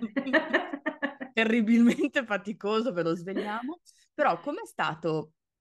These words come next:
Speaker 1: il tuo approccio a YouTube? Perché è stato,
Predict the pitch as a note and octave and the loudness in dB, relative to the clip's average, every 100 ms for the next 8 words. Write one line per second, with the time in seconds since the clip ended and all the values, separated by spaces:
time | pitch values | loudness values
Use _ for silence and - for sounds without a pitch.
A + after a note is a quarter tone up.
0 | _ _ - F#3+ F#3+ C4 B3+ G#3 G3 G#3+ | _ _ -12 -12 -2 -2 0 -2 -2 -4
1 | A3 F3 - D#3+ D3+ D#3 G#3 G#3 G3 - | -6 -6 -6 -6 -6 -6 -8 -6 -6 -6
2 | - F#3+ G3 G#3+ - G#3+ A3 G#3+ A3+ A3 | -4 -2 0 -2 -6 -10 -8 -6 -4 -4
3 | A3 | -6